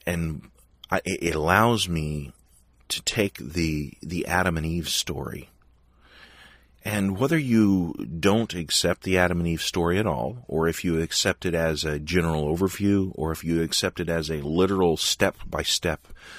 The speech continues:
explanation as to the origin of man and so forth, what I'm about to say should still fit.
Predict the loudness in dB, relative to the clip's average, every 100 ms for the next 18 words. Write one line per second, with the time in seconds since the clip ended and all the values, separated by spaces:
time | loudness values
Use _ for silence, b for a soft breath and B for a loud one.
0 | B B -2 0 -2 -2 0 0 0 -2
1 | -4 -8 -8 -4 -2 -2 -6 -8 -8 -4
2 | -2 0 -2 -6 -6 -6 -6 -6 -6 -8
3 | -10 -12 -14 -10 -6 -6 -8 -18 -18 B
4 | B B B B B B B B B B
5 | 4 4 4 2 2 0 -2 0 2 2
6 | 0 0 0 0 -2 -6 -8 -8 -8 -12